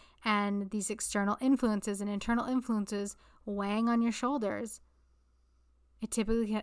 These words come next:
tends to be the wardrobe that's the biggest trigger for a lot of women. And we don't want to address it. But this episode is designed to help you to see that you can address it. Now, here's the better, here's the even better news.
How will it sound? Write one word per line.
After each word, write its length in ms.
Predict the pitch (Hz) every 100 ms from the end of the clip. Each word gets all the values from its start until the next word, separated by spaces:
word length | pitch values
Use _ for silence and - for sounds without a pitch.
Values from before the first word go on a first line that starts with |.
| -
tends 280 | - 226 208
to 100 | 208
be 200 | 220 214
the 300 | 202 202 208
wardrobe 680 | 208 220 226 196 180 202 - - _ _ _ _ _ _ _ -
that's 180 | 202 -
the 80 | 202
biggest 320 | 202 208 -
trigger 240 | 226 208
for 160 | 196 208
a 80 | 202
lot 160 | 202
of 80 | 190
women. 380 | 190 196 208 233 - - - - - - - - - _ _ _ -
And 80 | 202
we 100 | 196
don't 120 | 190
want 140 | 196
to 40 | 196
address 300 | 190 196 -
it. 160 | 190 254 - - - - _ - _ _ _ _ - -
But 120 | 214
this 120 | 190
episode 360 | 214 208 214 202
is 80 |
designed 460 | - 214 220 247 233
to 40 |
help 220 | 196 214 226
you 60 |
to 80 | 220
see 380 | - 277 262 254 - - - - _ _ _ _ -
that 100 | 220
you 100 | 208
can 260 | - 233
address 300 | 214 190 -
it. 120 | 214 254 -
Now, 100 | 214
here's 280 | 196 247 233
the 100 | 233
better, 240 | 208 202 -
here's 300 | - 240 226
the 140 | 226
even 180 | 208 208
better 220 | 190 190
news. 320 | 185 190 185